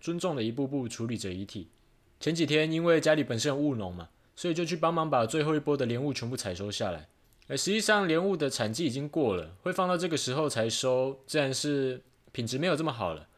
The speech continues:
所以说在拆袋的时候，把莲雾从袋子里拆袋的时候，会发现，诶，其实很多早就都烂在袋子里面了，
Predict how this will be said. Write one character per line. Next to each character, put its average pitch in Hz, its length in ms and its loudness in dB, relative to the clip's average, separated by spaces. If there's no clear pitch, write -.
所 214 120 0
以 196 40 2
说 202 140 4
在 180 460 4
拆 160 320 0
袋 160 220 4
的 110 100 2
时 101 160 -4
候， 101 180 -2
把 98 140 -2
莲 120 160 -2
雾 151 100 -2
从 127 200 -4
袋 160 140 2
子 123 100 -4
里 101 80 -4
拆 139 240 -4
袋 147 160 2
的 113 80 0
时 98 180 -4
候， 107 320 -2
会 147 100 -10
发 156 160 4
现， 156 180 2
诶， 120 120 0
其 160 160 0
实 175 120 2
很 117 200 0
多 170 320 0
早 104 120 -4
就 135 120 -2
都 151 100 2
烂 160 180 4
在 147 80 0
袋 160 200 2
子 113 80 -4
里 95 120 -6
面 110 220 -4
了， 80 80 -12